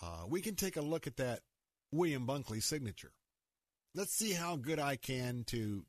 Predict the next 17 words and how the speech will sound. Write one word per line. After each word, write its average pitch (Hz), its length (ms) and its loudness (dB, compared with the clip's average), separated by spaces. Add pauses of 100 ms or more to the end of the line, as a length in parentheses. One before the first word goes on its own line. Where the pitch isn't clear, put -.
duplicate 120 500 0
that 110 220 0
signature. 98 480 -8 (880)
And 165 140 2
so 190 140 4
they 175 140 2
get 170 200 2
close. 208 340 2
So 185 100 0
guess 165 280 2
what? 208 260 2 (580)
They 104 100 0
fill 120 220 0
out 135 160 2
the 135 80 -2
ballot 156 460 4
for 143 460 2